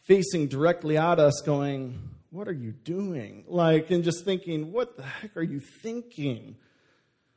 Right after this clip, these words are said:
But actually, Jesus is this person who stands next to us and he puts his arm around like a brother. And he's like, "Okay, just explain what's going through and let's walk together. I know what you're going through." It talks about that later in Hebrews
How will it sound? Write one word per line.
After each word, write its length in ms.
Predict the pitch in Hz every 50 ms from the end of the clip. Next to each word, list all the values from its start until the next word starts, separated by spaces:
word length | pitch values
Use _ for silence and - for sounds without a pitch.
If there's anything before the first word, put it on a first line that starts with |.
| _ _ -
But 100 | 147 156
actually, 480 | 196 226 233 - - - 156 147 139 135
Jesus 500 | 120 135 151 165 165 143 151 139 - -
is 140 | 139 120
this 160 | 127 131 117 -
person 340 | - 165 160 156 - 156
who 60 | 135 127
stands 380 | 127 - 143 139 135 123 -
next 260 | 147 160 165 - -
to 80 | - 143
us 140 | 135 - -
and 100 | 135 127
he 40 | 120
puts 160 | 151 139 -
his 140 | 123 123 123
arm 220 | 131 143 170 196
around 420 | 170 135 131 123 127 123 131 120 123 _ _ _ _ _
like 160 | - 143 - 135
a 40 |
brother. 540 | 113 - 131 165 226 - 127 110 107 - - _
And 100 | 143 143
he's 220 | 135 135 127 123 127
like, 260 | 131 131 131 131 _ _ -
"Okay, 300 | 151 - - 214 156 135
just 320 | 127 - - 135 - -
explain 600 | 160 - - - - - - 170 170 180 175 175
what's 200 | 170 160 170 -
going 240 | 165 165 156 147 139
through 320 | - - 175 175 156 139
and 140 | 135 127 123
let's 220 | 131 127 - -
walk 260 | 143 139 135 135 - -
together. 560 | - 131 131 139 135 127 - - - 50 - _ _ _ _ _ _ _ _ -
I 220 | 151 160 175 175
know 180 | 170 170 170 175
what 200 | 160 139 120 -
you're 100 | 123 123
going 360 | 127 131 123 135 127 120 120 _
through." 260 | - - - - - _ _ _ _ _ _ _ _ _ _ _ _ _ _ _ _
It 120 | - 131 -
talks 320 | - 160 165 170 170 -
about 300 | 143 139 131 123 120 -
that 200 | 135 127 - 135
later 300 | 139 139 143 143 143 135
in 100 | 131 127
Hebrews 760 | 120 131 131 127 127 131 131 131 127 123 120 - - - -